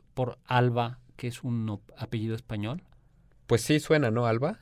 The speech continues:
Speaker 1: Sí, Tomás Alva Edison era, es-, era español, la familia era española de origen.
Speaker 2: Y, y curiosamente, Tesla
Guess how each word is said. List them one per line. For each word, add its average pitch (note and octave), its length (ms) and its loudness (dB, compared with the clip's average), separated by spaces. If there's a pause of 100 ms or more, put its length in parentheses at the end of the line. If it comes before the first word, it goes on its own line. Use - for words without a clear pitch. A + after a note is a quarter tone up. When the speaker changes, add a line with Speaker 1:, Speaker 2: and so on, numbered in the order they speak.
Speaker 1:
Sí, D#3 320 -10
Tomás B2+ 320 -6
Alva A#2 240 -6
Edison A#2 340 -8
era, A#2 200 -6
es-, - 280 -14
era B2+ 140 -6
español, A#2+ 560 -6
la G#2+ 160 -8
familia A2 320 -6
era A#2 80 -8
española G#2+ 460 -8
de G#2+ 60 -4
origen. A2 360 -10
Speaker 2:
Y, C3+ 240 2
y C#3 60 4 (220)
curiosamente, F#3 800 4
Tesla E3 680 6